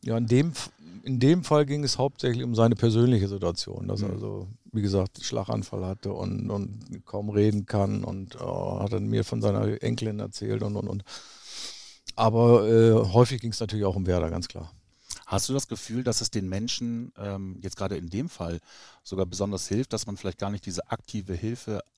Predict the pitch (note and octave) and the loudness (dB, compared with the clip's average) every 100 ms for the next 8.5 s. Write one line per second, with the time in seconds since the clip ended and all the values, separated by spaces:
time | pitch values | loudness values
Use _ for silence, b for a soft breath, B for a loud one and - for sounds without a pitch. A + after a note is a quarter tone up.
0 | - A#2+ - - A2 G#2 - F#2+ - A#2+ | -4 -4 -4 -2 -2 -2 -6 -8 -6 -4
1 | C#3+ - C#3 C#3+ A#2+ B2+ C3 - C3 B2+ | -6 -8 -10 -6 -2 -2 -2 -4 -8 -8
2 | F#2 - F#2 A2+ - A#2+ A#2+ A2 A#2 B | -10 -8 -8 -8 -4 -6 -6 -10 -10 B
3 | B B - G2 E2 D#2+ - E2+ F2 F2+ | B B -14 -8 -6 -6 -10 -10 -8 -6
4 | F#2 - F#2 F2+ - A2 - B2+ B2+ - | -6 -6 -8 -8 -8 -8 -6 -6 -8 -10
5 | A#2+ A#2+ - A#2 A#2 A2+ G2 G2+ G#2 G2 | -10 -10 -8 -8 -8 -10 -10 -8 -8 -10
6 | F#2+ G2 - G#2+ G2+ F#2+ F#2 F#2+ - b | -10 -10 -10 -10 -10 -10 -10 -8 -10 b
7 | b b b b _ - G#2 - B2+ C#3+ | b b b b _ -2 -2 0 0 0
8 | - - C3+ E3+ - | -4 -4 -6 -6 -16